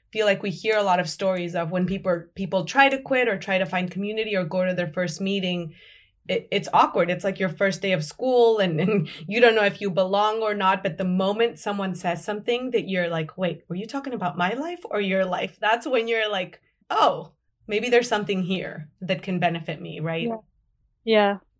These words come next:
Speaker 2: definitely.
Speaker 1: What happened after that meeting? Did you start attempting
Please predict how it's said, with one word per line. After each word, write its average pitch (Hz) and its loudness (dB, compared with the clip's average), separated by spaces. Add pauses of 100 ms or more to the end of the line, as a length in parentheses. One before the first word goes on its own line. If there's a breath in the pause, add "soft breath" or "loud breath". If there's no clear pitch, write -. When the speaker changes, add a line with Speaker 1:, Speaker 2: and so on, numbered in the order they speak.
(120)
Speaker 2:
definitely. 196 -2 (880 soft breath)
Speaker 1:
What 233 4
happened 254 -4
after 208 0
that 208 2
meeting? 214 0
Did 160 -4
you 170 -4 (360)
start 202 2
attempting 185 -2